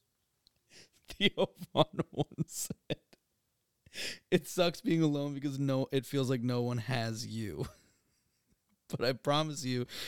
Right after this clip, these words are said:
your friends do. Uh, they enjoy your company, and it's for who you are. So I was just, I was, I, I,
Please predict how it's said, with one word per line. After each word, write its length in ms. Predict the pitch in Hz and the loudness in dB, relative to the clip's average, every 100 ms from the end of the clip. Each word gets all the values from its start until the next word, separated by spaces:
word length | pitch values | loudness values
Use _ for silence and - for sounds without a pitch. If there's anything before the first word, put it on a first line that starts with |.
| - | -6
your 140 | 135 135 | -2 2
friends 420 | 175 208 196 147 | 6 6 6 0
do. 200 | 107 - - - - - - | -6 -10 -12 -20 -18 -18 -4
Uh, 300 | 120 123 117 | 0 2 0
they 200 | 110 143 | 2 4
enjoy 360 | 143 120 151 147 | 6 6 6 6
your 240 | 143 143 | 2 -2
company, 640 | - 156 139 127 113 120 - | 0 0 0 -6 -6 -8 -2
and 120 | 135 | 2
it's 200 | 131 - | 2 0
for 260 | - 131 123 | 0 2 2
who 240 | - 131 | 4 4
you 460 | 110 107 147 180 139 | 4 2 6 8 8
are. 180 | - - - _ _ _ _ | 4 -12 -20 _ _ _ _
So 160 | - 120 | 2 4
I 60 | |
was 120 | 127 | 6
just, 160 | 131 120 | 4 4
I 100 | 123 | 4
was, 180 | 127 107 - | 4 2 2
I, 180 | 117 - | 2 2
I, 120 | 107 | 0